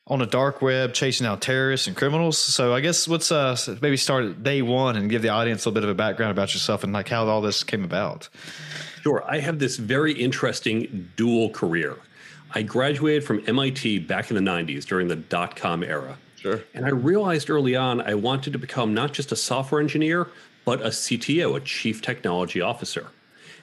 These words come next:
Speaker 2: As I began to understand what that meant, I realized it wasn't just about being the best engineer.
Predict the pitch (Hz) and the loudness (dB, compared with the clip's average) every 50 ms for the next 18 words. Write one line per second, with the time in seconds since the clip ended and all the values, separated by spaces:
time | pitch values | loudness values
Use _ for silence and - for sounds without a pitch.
0 | - - - - 131 113 113 117 117 131 135 151 143 143 151 139 131 123 - - | -8 -6 -2 -2 0 0 0 0 0 0 0 0 0 0 0 0 0 0 0 0
1 | 139 113 101 92 82 113 120 - - 107 87 - - 117 160 156 110 110 - - | 0 0 0 0 0 -2 -4 -2 -2 -2 -2 0 0 0 0 0 0 -2 -4 -4
2 | - 110 113 110 127 143 143 139 139 139 135 131 139 - - - - 139 - - | -2 -2 0 2 2 2 2 2 2 2 0 -2 -4 -8 -12 -10 -8 -6 -4 0
3 | 139 151 147 - 185 165 - 165 147 - 151 139 135 117 107 - - 123 127 127 | 0 0 2 2 2 2 2 0 0 0 0 0 0 0 -2 0 0 2 2 2
4 | 127 113 113 104 95 92 110 113 - - - 104 101 95 - 95 123 139 110 76 | 2 2 2 0 0 0 -2 -2 -2 -2 0 0 0 0 0 0 2 2 2 2
5 | 90 135 | 0 -2